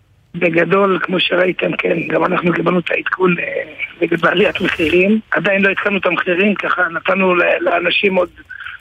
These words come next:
יום-יומיים להבין מה קורה בשוק. אה,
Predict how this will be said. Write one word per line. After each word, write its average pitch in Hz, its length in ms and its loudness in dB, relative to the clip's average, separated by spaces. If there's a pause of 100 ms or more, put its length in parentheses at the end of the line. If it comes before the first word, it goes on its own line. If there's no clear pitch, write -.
(140)
יום-יומיים 190 540 2
להבין 190 360 2
מה 190 80 2
קורה 214 260 0
בשוק. 214 580 -2
אה, 180 400 0